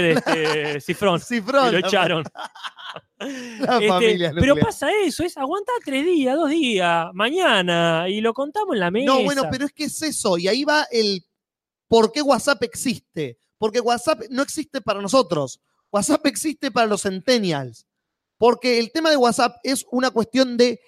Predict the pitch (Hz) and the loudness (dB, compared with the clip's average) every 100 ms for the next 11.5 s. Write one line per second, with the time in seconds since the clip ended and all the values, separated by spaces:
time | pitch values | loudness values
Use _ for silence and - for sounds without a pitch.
0 | _ - 214 226 254 240 254 202 196 190 | _ -4 0 2 0 2 2 2 0 0
1 | 202 - - 226 339 320 294 _ - 208 | -2 0 4 6 6 2 -2 _ -4 0
2 | 233 226 226 160 190 - 202 202 208 202 | 0 -2 -6 -4 -4 -2 -4 -2 -4 0
3 | 311 320 311 - - 226 226 233 247 226 | 2 2 0 -4 -8 -2 -2 0 -2 0
4 | 220 196 202 214 202 190 196 240 285 277 | -2 -4 -4 -4 -4 -6 -4 -2 0 0
5 | 196 - 226 226 196 190 214 170 202 214 | -2 -6 -6 -4 -6 -4 -2 -2 -4 -4
6 | 190 180 170 190 175 170 165 151 120 117 | -8 -8 -6 -6 -8 -4 -2 -2 -4 -12
7 | _ - 156 196 320 - 370 262 226 202 | _ -20 -16 -2 0 2 2 2 0 0
8 | 277 269 226 226 247 247 208 - 226 214 | -4 -4 -6 -4 -4 -2 -4 -6 -8 -8
9 | - 294 - - 254 262 247 - 262 254 | -6 -6 -6 -6 -6 -6 -8 -6 -4 -2
10 | 196 208 202 196 190 180 143 131 113 _ | 0 0 0 2 2 0 -6 -10 -12 _
11 | _ _ 147 139 | _ _ -14 -14